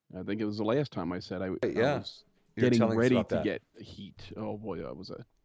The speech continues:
Speaker 1: fiasco. W-, one day's worth of work ended up being two days, but that's okay. Still cost me the same. Um, but it's a lot warmer, a lot more efficient now.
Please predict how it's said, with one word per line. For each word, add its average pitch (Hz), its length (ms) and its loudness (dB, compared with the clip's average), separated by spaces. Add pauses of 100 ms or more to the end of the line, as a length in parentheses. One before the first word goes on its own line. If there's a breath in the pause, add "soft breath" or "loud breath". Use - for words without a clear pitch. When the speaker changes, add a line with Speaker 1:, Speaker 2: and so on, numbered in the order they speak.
Speaker 1:
fiasco. - 380 -6
W-, 98 240 -2
one 123 260 6
day's 113 220 6
worth 104 220 -2
of 101 80 -2
work 98 300 -2
ended 95 200 0
up 90 80 -6
being 85 260 0
two 107 220 -2
days, - 240 0
but 98 80 4
that's 135 140 2
okay. 107 380 2
Still 110 220 -6
cost 113 300 -4
me 117 60 0
the 120 60 -2
same. 120 280 -6 (580 loud breath)
Um, 87 400 0 (120)
but 92 280 0
it's - 320 -6
a 104 60 0
lot 113 240 4
warmer, 120 500 6
a 107 80 0
lot 117 180 -4
more 123 180 -4
efficient 110 440 -8
now. 110 440 -2